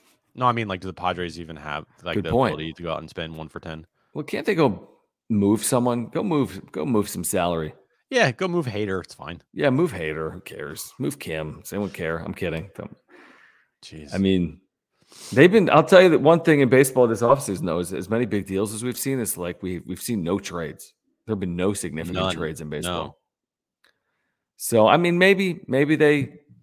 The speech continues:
Speaker 2: find a way to add a starting pitcher. Maybe not. Maybe they have what they need. I know people are concerned about it, though.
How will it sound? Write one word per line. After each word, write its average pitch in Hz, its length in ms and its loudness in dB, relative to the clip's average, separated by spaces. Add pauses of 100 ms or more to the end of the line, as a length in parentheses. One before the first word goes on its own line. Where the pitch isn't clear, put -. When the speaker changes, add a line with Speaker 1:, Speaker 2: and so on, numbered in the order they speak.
(160)
Speaker 2:
find 131 340 2
a 135 40 4
way 127 200 6
to 131 140 4
add 120 160 4
a 113 40 -4
starting 127 320 0
pitcher. 131 260 -4
Maybe 131 200 -2
not. 131 260 -4 (200)
Maybe 104 180 -4
they 107 80 2
have 113 140 2
what 113 100 -4
they 104 100 -2
need. 101 260 -2 (1000)
I - 80 4
know 196 120 6
people 180 240 4
are 143 60 2
concerned 135 360 -2
about 76 220 -4
it, 69 60 -14
though. 71 200 -10